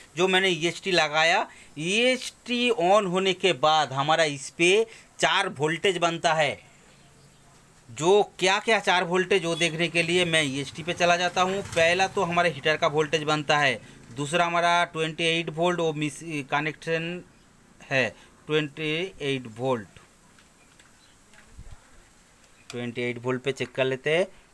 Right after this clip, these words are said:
ट्वेंटी एट वोल्ट है, ट्वेंटी सेवन वोल्ट बता रहा है, ट्वेंटी सिक्स पे, सॉरी दोस्तों, ट्वेंटी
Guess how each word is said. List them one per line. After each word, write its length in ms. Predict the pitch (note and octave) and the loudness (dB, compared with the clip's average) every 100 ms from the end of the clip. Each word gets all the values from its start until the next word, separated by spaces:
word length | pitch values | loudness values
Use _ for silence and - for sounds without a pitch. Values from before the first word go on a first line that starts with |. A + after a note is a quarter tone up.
| - | -8
ट्वेंटी 320 | A#2 A2+ A#2+ | -6 -4 -2
एट 180 | A2+ - - | -2 -4 -4
वोल्ट 220 | D3+ - | -4 -2
है, 220 | G#2+ G#2 | -2 -2
ट्वेंटी 300 | - A2 G2+ | -2 -4 -6
सेवन 280 | - G#2 G#2 | -4 -4 -2
वोल्ट 160 | G#2+ G#2 | -4 -2
बता 220 | G#2 A2 | 0 2
रहा 200 | G#2+ G2+ | 2 0
है, 100 | F#2 - - - | -4 -8 -10 -10
ट्वेंटी 240 | - G#2+ G2+ | -8 -6 -6
सिक्स 360 | - G#2+ - - - | -10 -12 -14 -14 -12
पे, 140 | A2 F#2 - - | -10 -10 -12 -8
सॉरी 160 | C3+ | -8
दोस्तों, 360 | B2 A2+ - F3 - - - - - - - - - | -6 -8 -10 -14 -14 -14 -14 -14 -12 -12 -12 -12 -8
ट्वेंटी 440 | A#2+ A#2 A2 F3 | -6 -4 -6 -8